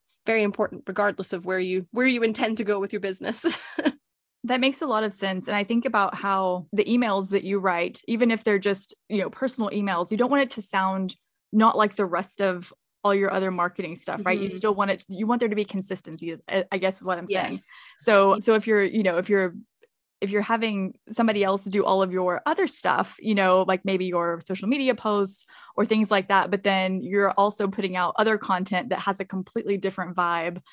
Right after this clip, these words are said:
Speaker 2: a completely different voice. I don't know all the
Speaker 1: Yeah.
Speaker 2: technical terms <laughs> that you, that
Speaker 1: Yeah.
Speaker 2: would, that are accurate
Speaker 1: Vibe
Speaker 2: here.
Speaker 1: works.
Speaker 2: But,
Speaker 1: <laughs>
Speaker 2: I mean, people pick up on that, you know, like, even if, even if it's a subconscious thing, people pick
Speaker 1: Mm-hmm.
Speaker 2: up on when things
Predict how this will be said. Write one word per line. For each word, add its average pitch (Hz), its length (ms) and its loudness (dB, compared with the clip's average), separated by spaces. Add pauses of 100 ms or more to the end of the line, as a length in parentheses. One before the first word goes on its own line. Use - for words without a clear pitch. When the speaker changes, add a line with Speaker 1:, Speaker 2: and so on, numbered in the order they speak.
(200)
Speaker 2:
a 220 40 0
completely 208 360 4
different 190 400 0
voice. 185 480 2
I 196 40 8
don't 226 120 8
know 233 100 10
all 214 60 10
the 214 80 0
Speaker 1:
Yeah. 165 80 0
Speaker 2:
technical 214 340 0
terms 208 400 0 (180)
<laughs> 349 180 -6
that 262 140 4
you, 240 280 0
that 226 100 4
Speaker 1:
Yeah. 240 80 8
Speaker 2:
would, 214 140 6 (540)
that - 100 0
are 202 80 4
accurate 220 400 6
Speaker 1:
Vibe 277 60 6
Speaker 2:
here. 196 140 2
Speaker 1:
works. 240 380 -2 (400)
Speaker 2:
But, 349 180 4
Speaker 1:
<laughs> 339 240 0
Speaker 2:
I 349 60 -2
mean, 392 220 -4
people 466 240 8
pick 349 240 0
up 339 120 2
on 214 180 4
that, 165 280 -8
you 233 140 4
know, 220 160 4
like, 214 240 2
even 254 280 4
if, 240 380 2
even 277 180 0
if 277 100 4
it's - 120 2
a 220 60 2
subconscious 220 640 0
thing, 175 360 -4 (200)
people 247 240 0
pick 220 200 -2
Speaker 1:
Mm-hmm. 202 100 0
Speaker 2:
up 208 140 2
on 185 340 0
when 185 420 -2
things 190 380 -2